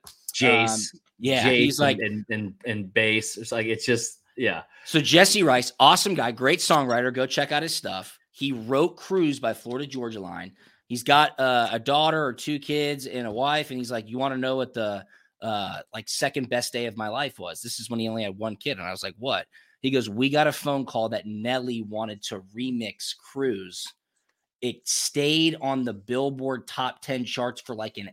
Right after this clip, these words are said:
Speaker 2: extra thirty-five weeks or something.
Speaker 1: That's
Speaker 2: He was like, "That was a great day." I was like,
Speaker 1: Yeah, the
Speaker 2: "Good
Speaker 1: amount
Speaker 2: for
Speaker 1: of
Speaker 2: you."
Speaker 1: money.
Speaker 2: I was like, "Good for you."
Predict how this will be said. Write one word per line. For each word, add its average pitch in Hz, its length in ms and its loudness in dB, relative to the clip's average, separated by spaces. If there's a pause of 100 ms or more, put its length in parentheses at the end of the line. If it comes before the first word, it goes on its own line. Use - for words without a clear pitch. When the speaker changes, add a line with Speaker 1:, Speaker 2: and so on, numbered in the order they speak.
Speaker 2:
extra 123 480 -4
thirty-five 120 960 -2
weeks 107 320 -6
or 92 60 -10
something. 95 320 -6
Speaker 1:
That's 92 340 -8 (380)
Speaker 2:
He 143 160 8
was 127 180 2
like, 113 340 0 (540)
"That 139 280 6
was 117 320 -2
a 113 120 -2
great 107 380 -4
day." 90 320 -4
I 101 40 -8
was 95 120 -10
like, - 120 2
Speaker 1:
Yeah, 90 160 0
the - 100 4
Speaker 2:
"Good 180 100 6
Speaker 1:
amount 180 120 10
Speaker 2:
for 123 60 6
Speaker 1:
of 113 60 2
Speaker 2:
you." 123 120 2
Speaker 1:
money. 101 440 -2
Speaker 2:
I 113 40 -10
was 113 120 -4
like, 104 180 -4
"Good 139 160 2
for 123 160 -10
you." 95 280 -6